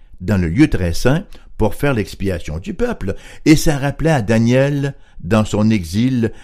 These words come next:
les sacrifices du temple et le grand jour des expiations ordonné par Dieu pour le pardon des péchés. Le deuxième élément, au verset six, nous lisons, « Son visage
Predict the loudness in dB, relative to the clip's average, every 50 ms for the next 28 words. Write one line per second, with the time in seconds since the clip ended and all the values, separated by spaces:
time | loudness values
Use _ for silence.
0 | -20 -14 -8 -4 2 4 4 4 4 2 0 0 -2 -2 -2 -4 -4 -4 -2 -2
1 | -2 -2 0 0 -2 -4 -4 -4 -4 0 2 2 4 4 4 2 2 0 0 -2
2 | -2 -4 -4 -8 -14 -6 2 2 4 4 4 4 2 0 -2 -2 -2 0 0 0
3 | 0 2 4 4 4 4 4 2 0 0 0 -2 -2 -4 -4 -2 0 0 0 0
4 | -2 -4 -2 0 0 0 0 -4 -8 -14 -20 -12 0 4 4 4 4 4 0 0
5 | 2 2 4 2 2 2 0 0 0 0 -2 -8 -8 -4 -2 -2 -2 -2 -4 -10
6 | -20 -20 -20 -6 0 2 4 4 4 2 2 0 0 -2 -2 -4 -4 -4 -4 -2
7 | -4 -4 -6 -6 -8 -10 -12 -12 -14 -14 -16 -18 -18 -20 -20 -20 -20 _ -20 -20
8 | _ _ -20 -20 -20 _ -20 -20 -18 -8 -4 -4 -4 -2 -2 -2 -2 -2 -2 -2
9 | -2 0 -2 -2 -2 -2 -2 0 0 -2 -4 -6 -12 -20 -20 -20 -20 -20 -20 -20
10 | -18 -8 -6 -4 -4 -2 -2 -4 -4 -4 -6 -6 -6 -6 -4 -4 -2 -2 -2 -4
11 | -6 -6 -8 -8 -8 -10 -14 -20 -20 -18 -14 -8 -6 -6 -4 -4 -4 -2 0 2
12 | 2 0 0 -2 -8 -16 -20 -18 -16 -8 -4 -2 -2 -2 0 0 0 0 0 2
13 | 2 2 2 2 0 0 -2 -6